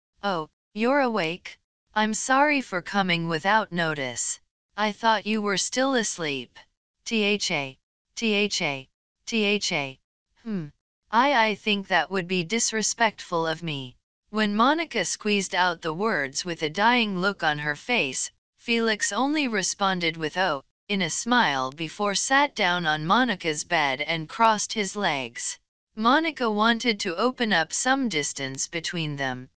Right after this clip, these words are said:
so she wrapped herself in the blanket and moved to the very edge of the bed, but she lost her balance then fell off the bed. Kaya. Fortunately,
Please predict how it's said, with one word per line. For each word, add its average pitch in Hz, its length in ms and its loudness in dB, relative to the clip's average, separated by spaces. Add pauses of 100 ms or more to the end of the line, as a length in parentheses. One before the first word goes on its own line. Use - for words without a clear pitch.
(160)
so 226 260 0
she 226 240 0
wrapped 247 380 2
herself 175 600 0
in 175 120 -2
the 160 100 0
blanket 196 640 -2
and 165 240 -2
moved 208 480 -4
to 180 100 -4
the 165 120 -2
very 226 420 2
edge 160 300 0
of 151 100 -4
the 160 140 -4
bed, 160 420 0 (260)
but 143 480 -4 (380)
she 247 260 0
lost 247 440 2
her 226 140 0
balance 180 540 2
then 156 380 0
fell 185 340 2
off 156 300 0
the 214 120 -2
bed. 185 420 0 (460)
Kaya. 165 580 2 (320)
Fortunately, 175 1040 -2